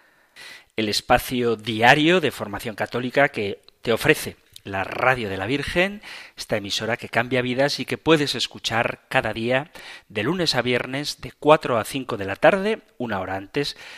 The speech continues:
si nos estás sintonizando desde las Islas Canarias. Estamos hablando de los sacramentos de la iniciación cristiana, hemos hablado del bautismo, de la confirmación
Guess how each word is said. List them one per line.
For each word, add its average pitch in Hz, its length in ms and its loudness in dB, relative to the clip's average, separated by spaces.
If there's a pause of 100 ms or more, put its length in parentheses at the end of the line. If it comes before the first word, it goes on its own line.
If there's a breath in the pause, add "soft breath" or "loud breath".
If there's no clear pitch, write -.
(140 loud breath)
si 123 440 -2
nos 98 220 -6
estás - 380 -4
sintonizando 127 1000 -4
desde 117 580 -6
las 92 560 -6
Islas 113 440 0
Canarias. - 580 -10 (500 loud breath)
Estamos 151 320 4
hablando 131 400 4
de 127 80 2
los 107 160 0
sacramentos 120 580 -2
de 117 80 -4
la 113 60 2
iniciación 110 440 -8
cristiana, 165 680 0 (140)
hemos 104 480 -10
hablado 101 640 -4
del 98 220 -10
bautismo, 160 840 -4
de 131 200 0
la 147 240 2
confirmación 135 880 -6